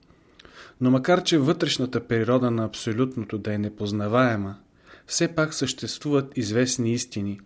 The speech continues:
свързани с него и с неговото съществуване, които човешкият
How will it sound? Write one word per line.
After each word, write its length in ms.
свързани 500
с 120
него 360
и 60
с 100
неговото 440
съществуване, 840
които 260
човешкият 680